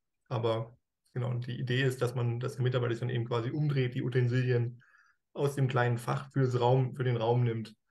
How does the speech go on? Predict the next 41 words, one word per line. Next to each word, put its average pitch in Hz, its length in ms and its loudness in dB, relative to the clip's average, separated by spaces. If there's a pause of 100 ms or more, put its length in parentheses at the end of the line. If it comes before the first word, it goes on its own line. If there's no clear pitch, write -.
(220)
und 120 220 -6
dann, 113 560 -6
ähm, 113 440 -4
ja, 113 160 -4
mit 120 200 -4
diesen 120 200 -2
Sachen 117 260 0
eben 113 180 -6
auch 123 140 -8
die - 120 -6
Einführung 120 520 -2
für 117 100 -4
die 117 100 -6
Gäste 139 300 -2
machen, 123 500 0
dass 107 160 -4
so 123 80 0
ein 113 100 0
bisschen 120 380 0
Hotel-Feeling 113 800 -2
aufkommt 110 540 -4
und, 113 260 -10 (320)
ähm, 113 460 -4 (140)
ja, 110 300 -10 (1500)
wir 117 180 -2
haben, 131 440 2 (300)
ähm, 120 320 -2
diese 120 240 0
Aufenthaltsbereiche 123 720 2
eben 117 220 -4
so 113 80 -4
ein 110 40 -6
bisschen, 113 600 -2 (200)
ja, 113 200 -2
wie 123 80 2
in 131 100 4
so 120 140 2
alten 135 340 2
großen 123 320 0
Hotels 127 360 -4
gestaltet, 135 640 0